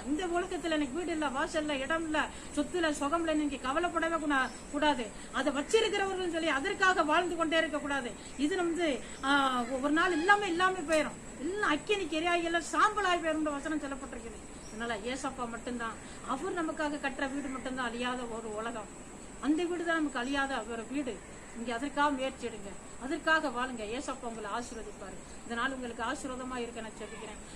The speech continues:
பரிசுத்தம் நல்ல பிதாவே, உமக்கு ஸ்தோத்திரம், நன்றி ஏசப்பா. ஆண்டவரே, இந்த வேத வசனத்தை கேட்ட ஒவ்வொருத்தரையும் ஆண்டவர் அப்பா தனித்தனியா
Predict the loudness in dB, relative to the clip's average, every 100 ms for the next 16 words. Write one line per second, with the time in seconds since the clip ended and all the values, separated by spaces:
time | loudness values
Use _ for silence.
0 | -6 -6 -6 -6 -4 -4 -6 -4 -2 0
1 | -2 -4 -6 -4 -4 -4 -4 -4 -4 -4
2 | -6 -6 -6 -8 -10 -4 -2 0 0 0
3 | -2 -4 -4 -6 -6 -6 -6 -6 -6 -8
4 | -6 -4 -2 -2 -2 -4 -6 -4 -4 -4
5 | -6 -6 -4 -4